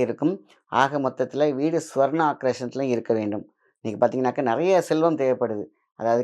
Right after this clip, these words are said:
கல்வி செல்வம், தனச்செல்வம், எத்தனையோ செல்வங்கள் இருக்கு இல்லையா? அஷ்ட திக்குலையும் சேர்ந்து உங்களுடைய எட்டு திக்கும் நான்கு கோலமும் உங்களுக்கு வசமாக, வாசமாக இருக்க வேண்டும். என்னைக்கும் விஷமா இருக்கவே கூடாது.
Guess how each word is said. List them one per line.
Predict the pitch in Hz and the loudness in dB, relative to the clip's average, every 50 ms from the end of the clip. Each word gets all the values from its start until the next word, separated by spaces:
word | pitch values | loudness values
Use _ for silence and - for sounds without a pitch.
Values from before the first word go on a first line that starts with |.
| 123 | 0
கல்வி | 120 120 120 123 120 - | 0 -2 -2 -2 -4 -2
செல்வம், | 123 110 101 110 113 117 110 87 95 | -4 -2 -2 -2 -4 -4 -4 -4 -2
தனச்செல்வம், | 113 117 127 123 127 - 120 113 110 117 117 117 117 - _ _ _ - - | -2 -2 -2 -2 -2 -2 -2 -2 -2 -2 -4 -4 -6 -12 _ _ _ -10 -10
எத்தனையோ | 110 - - 147 156 170 196 220 226 - | -8 -2 2 4 4 4 4 2 2 0
செல்வங்கள் | 170 156 143 139 135 123 | 0 0 0 -2 -2 -2
இருக்கு | 113 117 120 | -2 -2 0
இல்லையா? | 127 131 131 117 104 - _ _ _ - 107 | 0 2 2 2 0 -4 _ _ _ -10 -8
அஷ்ட | 110 113 - _ - 175 170 160 147 123 - - | -8 -8 -8 _ 2 4 4 4 4 2 -2 -4
திக்குலையும் | 156 156 156 - 190 175 165 165 160 156 | -6 -4 0 2 2 4 4 2 2 0
சேர்ந்து | 147 131 127 131 123 127 139 151 - - - - 120 131 | 0 0 0 0 0 0 0 0 -2 -6 -10 -8 -4 -4
உங்களுடைய | 143 160 160 170 170 165 160 143 139 135 131 139 151 180 196 - _ _ _ _ _ _ - - | -2 -2 0 2 2 2 2 2 0 0 2 4 4 4 2 -2 _ _ _ _ _ _ -8 -8
எட்டு | 123 123 - 160 156 156 | -8 -4 -4 -4 -2 -2
திக்கும் | 151 143 - - 151 139 131 | -4 -4 -2 0 0 0 2
நான்கு | 127 131 143 131 120 123 135 | 0 0 -2 -4 -4 0 2
கோலமும் | 135 135 139 143 147 135 | 2 2 2 0 -4 -4
உங்களுக்கு | 123 120 113 110 - 107 110 113 | -4 -4 -4 -6 -6 -6 -6 -6
வசமாக, | 110 - 135 135 135 131 127 135 143 131 117 | -4 -4 -4 -4 -2 -4 -4 -4 -4 -2 -2
வாசமாக | 113 113 - - 127 123 120 120 113 127 127 | -2 -2 -4 -6 -6 -4 -4 -4 -2 -2 -2
இருக்க | 120 - - 117 113 | -2 -2 -4 -4 -4
வேண்டும். | 110 110 107 - - | -2 -4 -4 -4 -4
என்னைக்கும் | 107 113 117 - - 139 127 110 | -4 -2 -2 -2 -2 -2 0 0
விஷமா | 110 104 - 143 139 143 143 139 | -2 0 0 0 2 4 4 2
இருக்கவே | 120 - - 127 123 123 - | 2 2 2 2 2 2 2
கூடாது. | 120 107 107 101 95 | 2 2 2 2 0